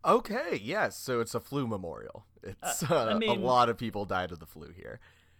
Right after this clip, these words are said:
Speaker 2: It's, yeah, oh, it, it, I was just glancing at the headline. I did think it was kind of more of, like, a si-, uh, like, a fun history summer camp. Um,
Speaker 1: Yeah, this sound, this sounds like a, like, a den of problems to me. Uh, I think we,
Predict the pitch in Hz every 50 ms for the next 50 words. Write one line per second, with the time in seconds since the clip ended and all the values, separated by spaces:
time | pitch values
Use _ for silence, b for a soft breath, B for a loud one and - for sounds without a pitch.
0 | b b b b b _ _ _ _ - 214 - - 190 214 208 - - - -
1 | - - 190 175 185 180 175 175 - 190 - - 190 - - 180 180 170 - -
2 | - _ - 185 185 180 185 175 - - 185 175 - - _ _ - 165 160 160
3 | 160 147 - 156 147 131 143 127 127 143 123 139 143 143 143 135 147 143 147 160
4 | 143 - 156 151 139 160 143 143 - - 147 143 139 135 131 135 135 139 135 135
5 | 143 - - - - - - - 131 131 139 135 - 135 - - 151 139 135 156
6 | 143 - - - 139 135 - - 135 131 143 139 - 175 180 185 170 - b b
7 | b b b b b b b b b b - - 139 139 135 135 135 131 - -
8 | _ _ _ _ _ _ _ _ _ _ _ _ _ - 107 117 135 139 156 190
9 | 185 - 202 196 214 214 - 127 143 156 - - 202 214 214 175 156 139 - 123
10 | 113 104 98 98 95 90 87 - - 90 92 92 - 85 80 76 - 110 117 120
11 | 104 - - 110 117 120 98 92 85 80 85 - - 85 85 95 90 80 - -
12 | - - - 78 80 80 80 87 87 - 117 107 110 98 90 85 85